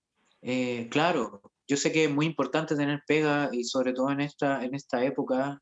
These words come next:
eh, porque tú ponías el caso específico de una persona que trabaja ahí. Eh, el cambio, el cambio viene desde ahí, po. Desde, desde valorar, eh, la vida humana, eh, eh, eh, hacer que la vida sea mejor,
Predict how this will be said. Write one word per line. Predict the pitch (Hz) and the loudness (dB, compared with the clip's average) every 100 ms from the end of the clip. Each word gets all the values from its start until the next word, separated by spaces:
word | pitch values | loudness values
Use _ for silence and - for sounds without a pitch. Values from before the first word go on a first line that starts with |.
| - | -8
eh, | 127 123 123 120 120 117 117 - | -6 -4 -4 -6 -6 -8 -10 -14
porque | - 131 | -6 -2
tú | 147 | 0
ponías | 165 156 160 | 0 2 0
el | 156 | 0
caso | 151 156 | -2 0
específico | 147 127 - 143 120 120 | 0 -2 0 -2 0 -2
de | 120 | 0
una | 120 | 0
persona | 113 - 143 135 - - - | -2 -2 -2 -2 -6 -20 -4
que | - | -2
trabaja | - 120 135 135 113 | 0 2 2 0 -4
ahí. | 90 - _ _ _ - | -4 -8 _ _ _ -8
Eh, | 113 117 113 110 107 107 104 104 101 _ - | -4 -2 -2 -4 -6 -8 -8 -10 -12 _ -6
el | 120 | -4
cambio, | 135 170 202 180 151 | 0 2 2 2 0
el | 135 | -2
cambio | 160 165 170 | -2 0 0
viene | 165 165 156 | 0 0 -2
desde | - | 0
ahí, | 117 - | -2 -2
po. | - - _ _ _ _ | -6 -20 _ _ _ _
Desde, | 107 120 117 117 117 117 113 110 110 110 110 - | -6 -4 -2 -2 0 0 -2 -4 -6 -8 -12 -6
desde | 135 123 123 | -4 -2 0
valorar, | 123 123 120 135 185 - _ _ _ _ _ - - | 2 2 2 2 0 -6 _ _ _ _ _ -18 -6
eh, | 127 123 120 | -2 0 -2
la | 120 120 | 0 0
vida | 143 185 | 2 2
humana, | 160 160 175 165 151 - | 2 0 0 -2 -4 -4
eh, | 262 127 123 120 120 117 117 _ - | -2 0 -2 -4 -4 -6 -8 _ -14
eh, | 113 - | -12 -6
eh, | 120 117 | -4 -2
hacer | 120 - 185 185 | -4 -2 -2 0
que | |
la | 147 131 | 2 4
vida | 160 165 | 4 2
sea | - 156 151 | 0 0 2
mejor, | 131 - 165 165 | -2 2 2 2